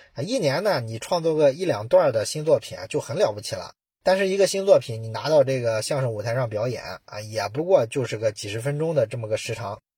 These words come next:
这段作品你表演一次之后，很快就被传到网上，然后呢，无数的观众都看过了、听过了。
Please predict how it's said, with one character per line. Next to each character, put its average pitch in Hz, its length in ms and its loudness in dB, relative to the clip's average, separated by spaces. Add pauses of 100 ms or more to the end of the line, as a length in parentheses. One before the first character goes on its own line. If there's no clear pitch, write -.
(140)
这 233 100 8
段 220 180 8
作 220 140 8
品 156 220 -2
你 156 80 -2
表 165 180 8
演 156 140 4
一 160 60 -2
次 180 180 2
之 175 80 4
后， 294 220 8
很 135 180 -4
快 160 160 4
就 147 100 2
被 147 160 4
传 123 180 -4
到 131 100 2
网 104 180 -2
上， 107 260 -6
然 110 220 -6
后 123 60 -4
呢， 107 160 -4
无 120 140 -4
数 160 140 -4
的 120 120 2
观 123 180 -2
众 120 100 -2
都 117 100 -6
看 123 240 -6
过 110 80 -2
了、 98 140 -4
听 117 180 -8
过 120 80 -4
了。 110 160 -6